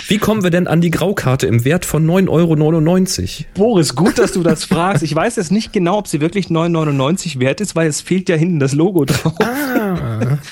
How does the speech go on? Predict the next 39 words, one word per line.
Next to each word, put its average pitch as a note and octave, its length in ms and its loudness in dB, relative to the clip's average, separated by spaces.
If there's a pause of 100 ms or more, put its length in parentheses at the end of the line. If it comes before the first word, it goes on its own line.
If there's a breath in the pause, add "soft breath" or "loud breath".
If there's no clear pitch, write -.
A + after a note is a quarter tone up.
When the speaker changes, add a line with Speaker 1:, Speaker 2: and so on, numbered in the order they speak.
(160)
Speaker 2:
<laughs> - 320 -18
Aber E3 280 -2 (160 loud breath)
diese E3+ 380 -2
Graukarte D#3+ 540 -2
wird E3+ 180 -2
für E3 380 -2
eben D3+ 200 0
einen D3+ 160 -2
knappen C#3+ 340 -6
Zehner D3 280 0
da A#2+ 140 0
verkauft, D#3+ 460 -4
aber D#3+ 180 0
wir D3+ 120 -2
verschenken D3+ 380 -2
hundert C3 260 0
Stück - 180 -8
davon. F#3+ 340 -2 (720 loud breath)
Ähm, C#3+ 380 0 (100)
und A#3 320 -2 (180)
zwar F3+ 420 -2 (800)
folgendes. E3 500 -2 (100)
Die D#3 120 -4
Aktion G3+ 400 -2
beginnt F#3+ 340 0
am D3 140 0
Donnerstag, E3+ 500 -2
den B2+ 180 0
siebten D#3+ 360 -2
dritten D#3 420 -2
zwanzig - 440 -4
dreizehn E3+ 440 -4
um C#3 180 -2
zehn D3+ 280 0
Uhr D#3+ 100 2
morgens. G2+ 480 0 (120)
Das G#2+ 140 -4
ist C#3 120 -4
also, C3 340 0